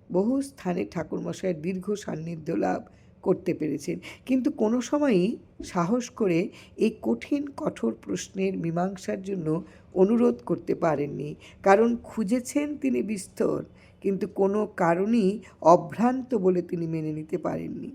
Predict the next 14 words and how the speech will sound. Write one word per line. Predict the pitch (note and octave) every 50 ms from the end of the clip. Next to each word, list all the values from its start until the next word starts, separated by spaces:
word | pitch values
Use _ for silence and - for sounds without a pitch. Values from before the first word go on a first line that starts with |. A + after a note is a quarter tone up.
| - - - _ _ _ - - - - _ _ - -
একদিন | - F3 F3 E3 F3+ G3+ F#3+ G3 -
অন্য | G3 G3 G3 G3 G3+ G#3+ A3+ A#3+ A#3
দুই | G3+ F#3+ G3 F#3 F3+
ভদ্রলোককে | D#3 C#3+ D#3 D#3+ D#3 D#3 D#3+ F3+ F3 F3+ F3+ F3 - - A3+ B3+ F4 C5 - - - - - - _ -
ঠাকুরমশাই | - F3 - - F3+ F3 F3 F3 E3+ D#3+ - G3 F#3
ভোগদানের | F3 C#3+ A#2+ E3+ E3+ E3 E3+ - - F3+ F3 F3 F3 D#3+ E3
কথা | - F3+ - - A3+
বোঝাচ্ছিলেন। | B3+ A3+ F3+ D3 A#2+ C#3+ D#3+ - - - - - - - - - - - - - - - - - - - - - - - - - - - - - - - - - - _
সৌভাগ্যক্রমে | - - G3 F#3 F3+ E3 G3 F3+ F3 - F3+ F3+ - - F#3+ F3+ G3+ B3 F#4 - - - - - - -
সুধীরচন্দ্র | - - G3 F3 D#3+ F#3+ F#3 F#3+ F#3 F3+ E3+ E3+ E3 E3
সেখানে | D#3 - - D3+ - E3 D#3 F#3 A3+
গিয়ে | A3 G#3+ B3+ B3+
উপস্থিত | A#3 - - - - - - - - - D#3
হলেন। | - - C3+ C#3 -